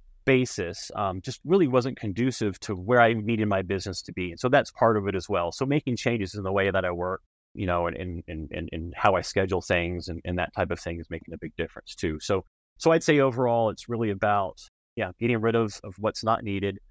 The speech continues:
um, focusing on just a few things and doing them really well. Um, you know, I, I read a book in December, and one of the quotes that stuck out from the book is, um,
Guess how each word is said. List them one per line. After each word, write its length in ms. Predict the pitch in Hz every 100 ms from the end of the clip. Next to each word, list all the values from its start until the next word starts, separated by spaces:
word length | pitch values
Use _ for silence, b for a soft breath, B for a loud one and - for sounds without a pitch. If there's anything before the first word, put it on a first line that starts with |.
| - _ -
um, 200 | 90 90 -
focusing 460 | 117 123 - 110
on 200 | 98 98
just 200 | 98 -
a 40 | 98
few 260 | - 120
things 680 | - 110 104 104 104 - - 101
and 200 | 98 95
doing 220 | 104 104
them 140 | 98
really 240 | 95 101 104
well. 420 | 95 92 95 - _ - _
Um, 280 | 104 101 98
you 80 | 107
know, 260 | 98 98 -
I, 100 | - -
I 80 | 113
read 180 | 104 101
a 60 |
book 240 | 98 107 - _ _ _ -
in 100 | 98
December, 640 | 98 - 123 113 98 92 -
and 240 | 92 95
one 120 | 104
of 60 | 107
the 80 | 95
quotes 320 | - 113 -
that 140 | -
stuck 220 | - 104
out 220 | 110 - -
from 100 | 92
the 80 |
book 320 | 87 107 101 - _ _ _ -
is, 300 | 98 92 101
um, 380 | 95 87 82